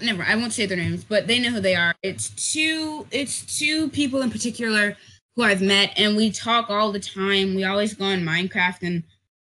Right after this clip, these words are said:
play, um, mini games. Now, we're not building parks because I'm not really into that, but we do, like, we go on the mini games and we talk and we have fun.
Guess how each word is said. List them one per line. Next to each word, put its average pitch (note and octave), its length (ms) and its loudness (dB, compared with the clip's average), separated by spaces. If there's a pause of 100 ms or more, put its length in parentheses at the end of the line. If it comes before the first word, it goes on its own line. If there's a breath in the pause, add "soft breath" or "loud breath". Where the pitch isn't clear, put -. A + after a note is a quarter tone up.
(200)
play, F#3+ 400 4
um, F3 400 0
mini F#3 240 2
games. F#3+ 480 2
Now, F#3+ 240 2
we're G3 120 0
not C4 320 0
building A#3+ 380 -2
parks C#4 600 -4
because F#3+ 240 -6
I'm E3+ 140 -4
not - 240 -6
really D3+ 220 -4
into D#3+ 180 -6
that, F3+ 220 0 (400)
but G3+ 120 2
we G#3+ 100 4
do, G#3+ 160 2 (220)
like, G#3 200 2
we G#3 100 2
go G#3+ 100 0
on A3 120 4
the F#3 80 4
mini F3 240 2
games F#3 300 2
and F3+ 140 -2
we F3 80 -4
talk E3 340 -2
and D#3+ 80 0
we E3 80 2
have D#3+ 180 0
fun. E3 440 0